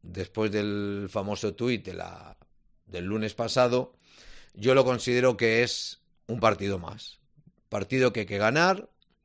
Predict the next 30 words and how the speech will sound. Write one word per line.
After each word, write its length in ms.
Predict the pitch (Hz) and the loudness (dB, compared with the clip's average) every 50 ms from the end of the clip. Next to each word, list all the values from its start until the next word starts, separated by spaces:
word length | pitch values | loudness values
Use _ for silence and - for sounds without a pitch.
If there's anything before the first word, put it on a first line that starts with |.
| _ _ _ _ _ _ _ _ _ - | _ _ _ _ _ _ _ _ _ -2
que 100 | - 123 | 0 0
asumamos 500 | 107 - 117 110 120 127 127 127 123 117 | 0 0 0 2 4 4 4 4 4 4
la 100 | 113 107 | 4 2
situación 480 | - 107 92 110 98 - 117 113 110 | 0 -2 -2 -2 -2 0 -2 -2 -2
donde 200 | 110 110 110 120 | 0 -2 -2 -2
estamos, 640 | 127 - - 156 156 160 165 180 190 185 - - - _ _ _ _ _ _ _ _ _ _ _ _ _ | -2 2 6 6 6 6 4 2 -2 -4 -6 -12 -18 _ _ _ _ _ _ _ _ _ _ _ _ _
y 160 | - 104 95 | -10 -8 -6
todo 240 | 92 - 131 131 131 | 0 4 4 6 8
lo 120 | 127 123 | 6 6
que 120 | 104 123 120 | 6 4 4
venga 260 | 131 139 135 120 107 | 4 2 2 0 -2
a 40 | 90 | -2
partir 320 | 98 95 90 - 120 120 | -2 -4 -4 -4 -4 -2
de 120 | 120 127 127 | 0 0 0
ahora 420 | 135 135 135 139 139 - - - _ | 2 2 2 0 -2 -4 -6 -12 _
siempre 840 | - - - - 131 135 135 127 123 110 127 123 123 127 - - _ _ _ _ _ - - - - - - _ _ _ _ _ | -16 -12 -8 -4 0 0 0 0 -2 -2 -2 -2 -2 -4 -6 -12 _ _ _ _ _ -20 -20 -20 -20 -20 -20 _ _ _ _ _
será 300 | - - - 107 101 107 | -16 -8 -4 -2 -2 -2
un 80 | 104 98 | -2 -4
regalo. 440 | 95 95 - - 82 - - - _ _ _ _ _ _ _ _ _ _ _ _ _ _ _ _ _ _ _ _ _ _ _ | -4 -6 -6 -8 -10 -12 -14 -20 _ _ _ _ _ _ _ _ _ _ _ _ _ _ _ _ _ _ _ _ _ _ _
Teniendo 340 | - 104 98 98 98 101 107 | -6 -4 -4 -2 -2 -2 -2
en 40 | 98 | 0
cuenta, 280 | 90 104 104 110 117 104 | 0 0 0 2 2 2
por 120 | 107 87 | 0 -2
supuesto, 400 | 87 85 - 98 - - 113 - | -4 -4 -6 -6 -4 -2 -4 -4
que 140 | - - 92 | -4 -2 -2
ojalá 600 | 95 - - 107 95 101 107 110 117 - - _ _ _ _ _ _ _ _ - - - - - - - _ - | -2 -2 0 0 2 4 4 2 2 0 -6 _ _ _ _ _ _ _ _ -10 -10 -10 -10 -14 -20 -20 _ -6
le 160 | - 104 101 | -2 0 2
ganemos 460 | 95 95 107 110 110 104 95 - - | 2 2 2 2 0 0 -2 -2 -2
al 360 | 101 95 95 95 92 92 90 | -2 -2 -2 -2 -4 -6 -6
Getafe 760 | - - 113 107 127 151 151 - - 165 165 160 160 - - | -4 -2 0 4 4 4 4 4 2 0 0 0 -2 -6 -10